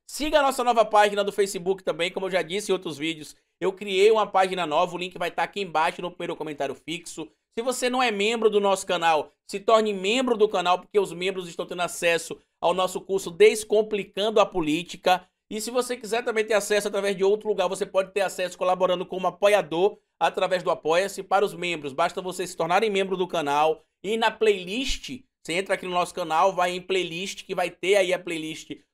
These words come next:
do curso Descomplicando a Política. E pra quem é apoiador lá pelo Apoia-se, você pode colaborar a partir de cinco reais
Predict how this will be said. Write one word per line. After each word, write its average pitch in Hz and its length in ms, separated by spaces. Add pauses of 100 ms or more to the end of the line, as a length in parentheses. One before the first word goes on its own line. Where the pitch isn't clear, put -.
do 170 100
curso 175 320
Descomplicando 170 640
a 151 40
Política. 180 680 (120)
E 214 80
pra 240 200
quem 233 280
é 226 40
apoiador 214 520
lá 220 320
pelo 247 280
Apoia-se, 185 500
você 190 220
pode 185 240
colaborar 170 420
a 165 40
partir 165 260
de 156 120
cinco 233 320
reais 180 540